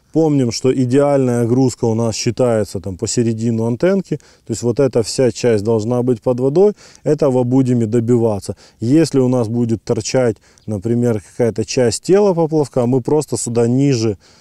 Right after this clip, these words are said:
основного груза добавляем маленькие дробиночки в зависимости от того, как, как нам нужно. Так, ну вот это щас поплавок, э, не догружен. И видно, что туда ещё надо догрузить там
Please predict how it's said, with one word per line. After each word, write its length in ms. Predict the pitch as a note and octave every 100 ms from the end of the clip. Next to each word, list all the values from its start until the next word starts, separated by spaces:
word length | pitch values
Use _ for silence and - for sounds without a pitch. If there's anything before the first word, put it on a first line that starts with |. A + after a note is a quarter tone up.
| _ -
основного 640 | A#2+ C3 B2+ B2+ B2 B2
груза 320 | C3 E3+ C3+
добавляем 600 | A2+ A2 A#2 B2+ C#3 B2
маленькие 480 | A#2+ B2 A#2 G#2 A#2
дробиночки 680 | G#2+ A#2+ C3+ E3+ C3 - G#2+
в 100 | F#2+
зависимости 680 | A2 B2+ A#2+ A#2 A2 -
от 100 | A2
того, 360 | - A#2 C3+ D3 - - _
как, 300 | C3 C3 - _ - - _ -
как 260 | C3+ C3+
нам 380 | A#2+ B2 B2 A#2
нужно. 500 | B2 A2 G2+ F#2 F2 D#2+ _ _ _ _ _ _ -
Так, 280 | C3+ A2+ B2
ну 120 | B2+
вот 160 | C#3+
это 200 | E3+ E3
щас 280 | D3 D3+ C#3+
поплавок, 640 | - C3 - C3 C3+ E3+ D#3 - _ -
э, 160 | G#2+
не 240 | G#2+ B2 C3
догружен. 720 | B2+ A2 A2+ A2 G#2+ D#3+ G3 _ _ _ _
И 160 | A#2+ A#2
видно, 300 | D3 D#3 C#3
что 180 | - A#2+
туда 340 | A#2+ A#2 C3
ещё 240 | B2+ - A2+
надо 300 | A#2 A2+ G#2+
догрузить 640 | A2 G2+ G#2+ G#2+ B2+ C3+ _ _ _ _ _ _ _ _
там 260 | F#2 F2